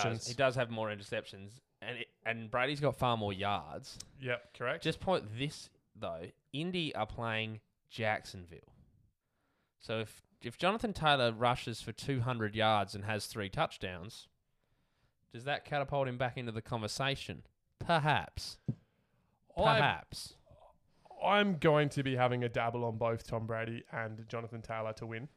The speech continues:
Speaker 2: Mm.
Speaker 1: I, it just
Speaker 2: Jonathan Taylor's blown out to fifteens.
Speaker 1: Yeah,
Speaker 2: That's a
Speaker 1: it's,
Speaker 2: lot.
Speaker 1: it's remarkable odds. I think the big thing here is back-to-back winners. You have to be incredibly impressive. You have
Speaker 2: Mm-hmm.
Speaker 1: to have two absolutely superstar
Speaker 2: And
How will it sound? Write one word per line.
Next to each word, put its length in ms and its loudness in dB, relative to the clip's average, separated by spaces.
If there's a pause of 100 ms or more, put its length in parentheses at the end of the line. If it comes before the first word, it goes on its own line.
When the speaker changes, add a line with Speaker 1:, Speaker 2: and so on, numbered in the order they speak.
(100)
Speaker 2:
Mm. 300 2 (160)
Speaker 1:
I, 80 0
it 300 4
just 100 8
Speaker 2:
Jonathan 240 8
Taylor's 240 8
blown 220 6
out 100 0
to 60 -12
fifteens. 720 -12
Speaker 1:
Yeah, 160 -4 (160)
Speaker 2:
That's 160 2
a 40 2
Speaker 1:
it's, 120 0
Speaker 2:
lot. 180 -4
Speaker 1:
it's 80 -8
remarkable 460 2
odds. 220 -2 (300)
I 120 8
think 180 4
the 80 2
big 220 2
thing 180 4
here 220 4
is 100 0
back-to-back 540 0
winners. 260 -4
You 80 -2
have 140 -4
to 80 -14
be 80 -6
incredibly 460 -6
impressive. 600 -6
You 180 -8
have 100 0
Speaker 2:
Mm-hmm. 60 -10
Speaker 1:
to 60 -4
have 200 2
two 300 4 (180)
absolutely 560 -2
superstar 320 2
Speaker 2:
And 80 6